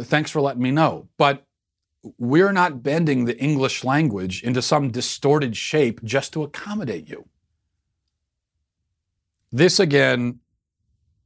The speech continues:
as I often point out, is, is just arrogance. There is so much in this non-binary gender, you know, choose your own gender, all that stuff.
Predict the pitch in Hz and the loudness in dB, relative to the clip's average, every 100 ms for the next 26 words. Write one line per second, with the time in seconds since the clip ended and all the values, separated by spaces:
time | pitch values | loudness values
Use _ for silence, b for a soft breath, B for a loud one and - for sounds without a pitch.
0 | _ _ - 120 123 131 147 131 139 113 | _ _ -2 2 4 2 0 -2 -2 -2
1 | 92 - _ _ _ _ _ _ _ _ | -6 -12 _ _ _ _ _ _ _ _
2 | _ _ _ - _ 127 127 117 98 - | _ _ _ -20 _ 2 2 2 -2 -8
3 | _ _ - 123 110 - - 123 - - | _ _ -4 -2 -2 -4 -2 0 -2 -10
4 | _ 113 123 110 82 - - - - _ | _ -4 -2 -4 -8 -14 -16 -16 -20 _
5 | _ _ _ _ _ _ _ _ _ _ | _ _ _ _ _ _ _ _ _ _
6 | _ 123 135 135 - 170 214 190 175 135 | _ 2 4 2 2 4 4 4 2 0
7 | - 135 131 - 117 131 147 147 131 131 | -2 0 2 0 2 2 2 2 2 2
8 | 127 127 123 120 117 110 127 135 131 131 | 0 0 0 0 0 0 0 2 4 4
9 | 123 117 b b b b - 113 104 101 | 2 -2 b b b b -4 -2 0 0
10 | - 151 127 135 123 120 120 117 113 110 | 2 2 4 2 2 0 0 0 2 2
11 | 113 113 113 107 | 0 -2 -2 -2